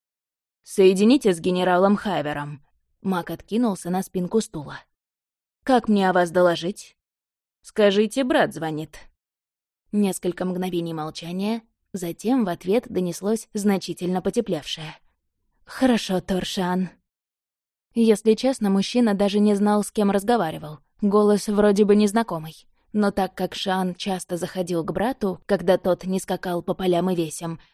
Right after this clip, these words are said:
то вполне мог приглянуться какой-нибудь симпатичной служащей. "Слушаю".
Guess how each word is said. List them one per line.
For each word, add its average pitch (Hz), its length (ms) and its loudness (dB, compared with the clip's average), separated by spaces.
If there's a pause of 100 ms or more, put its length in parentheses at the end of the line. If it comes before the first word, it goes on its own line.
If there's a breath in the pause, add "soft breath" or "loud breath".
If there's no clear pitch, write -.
(120)
то 196 120 2
вполне 180 500 -2
мог 269 240 -2
приглянуться 208 640 0
какой-нибудь 185 640 0
симпатичной 196 760 -2
служащей. 151 800 -10 (880)
"Слушаю". 180 880 0